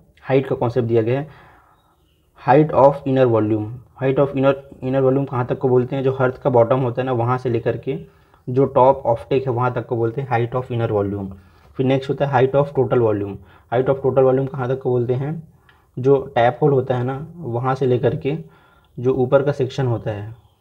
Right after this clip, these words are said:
जो स्टील आर्मर वाला सेक्शन है ना, उसको हम बोलते हैं height of total volume।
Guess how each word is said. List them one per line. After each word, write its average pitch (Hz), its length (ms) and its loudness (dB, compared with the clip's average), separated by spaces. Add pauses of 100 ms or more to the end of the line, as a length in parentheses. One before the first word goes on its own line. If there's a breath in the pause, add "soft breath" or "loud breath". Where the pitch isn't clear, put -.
जो 123 220 0
स्टील 135 300 -6
आर्मर 117 300 4
वाला 117 180 0
सेक्शन 120 320 -10
है 120 80 -6
ना, 147 160 -6 (640)
उसको 131 240 -6
हम 135 140 -2
बोलते 120 260 0
हैं 135 80 -4
height 120 240 0
of 151 200 -4
total 120 300 0
volume। 98 300 -2